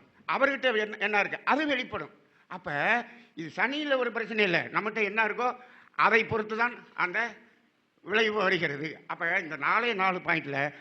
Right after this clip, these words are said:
அந்த மோதப்படுகிற பொருள் தன்மை இருக்கிறதுல அதைத்தான் நம்ம ஜோதிடம்னு பார்க்குறோம், இதைத்தான் நம்ம விதின்னு பார்க்குறோம். இந்த விதியை விதித்தது யார் என்று சொன்னால் நாம விதிச்சோம். நம்ம பிறக்கும்போது அப்பா அம்மாட்ட இருந்து நம்மகிட்ட வந்துருச்சு. நம்ம பார்க்குற ஜாதகம் வந்து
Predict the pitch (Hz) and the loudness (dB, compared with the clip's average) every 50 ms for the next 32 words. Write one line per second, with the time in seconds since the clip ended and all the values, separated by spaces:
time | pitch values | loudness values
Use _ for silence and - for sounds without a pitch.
0 | - - - _ - 139 143 143 131 185 247 285 277 277 269 247 240 220 226 202 | -20 -20 -16 _ -6 -4 -4 -2 0 4 4 6 6 4 2 2 0 0 0 0
1 | 196 180 - - - - 294 285 226 143 - - - - - _ _ _ _ _ | 0 -2 -2 -2 0 2 2 2 2 0 -4 -10 -18 -20 -20 _ _ _ _ _
2 | _ - 196 226 269 269 262 240 208 175 202 214 214 220 175 147 143 190 220 214 | _ -2 -2 0 2 2 2 2 2 0 0 4 6 6 6 6 6 2 2 4
3 | 214 247 254 247 233 226 170 202 214 226 214 214 214 214 208 202 165 185 175 170 | 2 2 4 4 2 0 0 0 -2 -2 0 0 -2 -2 -2 -2 -2 -2 -2 -2
4 | 165 170 175 180 180 175 - - - - - _ _ _ - 139 190 208 233 214 | -2 -2 -2 -2 -4 -6 -8 -16 -20 -20 -20 _ _ _ -4 -2 2 2 2 6
5 | 214 254 247 233 214 208 202 185 196 190 220 220 214 170 185 170 156 160 165 170 | 6 6 6 6 4 2 0 -2 -2 -2 -2 -4 -2 -2 -2 -2 -2 -2 -6 -6
6 | 170 143 - - - - - - 147 151 135 170 202 233 247 240 226 196 185 190 | -6 -8 -10 -20 -20 -20 -16 -12 -12 -8 -6 -6 -4 -2 -2 -2 -2 -2 -2 -4
7 | 214 220 190 208 208 190 175 156 175 214 226 226 214 190 175 160 139 139 156 147 | -6 -8 -8 -10 -8 -6 -2 0 2 4 4 4 2 0 -2 -6 -8 -8 -2 0
8 | 160 156 156 160 - - - - _ _ _ - 190 - 151 165 214 226 233 214 | 2 2 0 0 -6 -16 -20 -20 _ _ _ -16 -6 -2 2 4 4 6 6 4
9 | 202 196 202 196 196 185 185 190 185 190 185 - - - - - - _ _ _ | 4 2 2 4 4 6 6 6 6 4 2 -2 -8 -20 -20 -20 -20 _ _ _
10 | _ _ _ - 147 165 185 180 139 - 196 233 269 - - 262 226 226 226 220 | _ _ _ -6 -6 -4 -4 -4 -4 0 0 0 0 0 -4 -2 0 0 0 0
11 | 269 254 - - - 127 - - 226 240 226 226 208 190 170 175 170 180 185 226 | -2 -4 -4 -8 -12 -10 -8 -6 -4 -4 0 0 0 0 0 -2 -2 -2 -4 -6
12 | 220 220 - 151 151 151 143 131 185 147 135 120 117 - - - - _ _ _ | -8 -8 -10 -8 -6 -6 -6 -6 -8 -10 -10 -12 -16 -18 -18 -20 -20 _ _ _
13 | _ _ _ _ _ _ _ - 127 151 180 226 226 175 185 208 240 226 240 240 | _ _ _ _ _ _ _ -4 0 0 2 2 2 6 8 6 6 6 6 0
14 | 214 165 170 170 190 202 190 190 170 156 156 127 139 151 160 170 170 | 2 2 2 2 2 0 -2 -6 -8 -10 -10 -10 -10 -8 -8 -8 -8